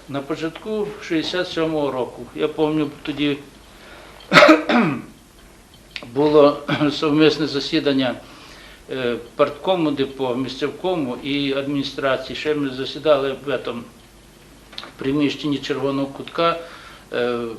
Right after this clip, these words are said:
на паливному складі. От. Було ре-, тоді такий клич був, така була мода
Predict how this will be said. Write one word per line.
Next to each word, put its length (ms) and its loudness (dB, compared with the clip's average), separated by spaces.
на 320 0
паливному 560 0
складі. 540 0
От. 240 -2
Було 240 0
ре-, 160 2
тоді 280 -2
такий 280 -2
клич 340 6
був, 220 -8
така 260 0
була 200 0
мода 400 2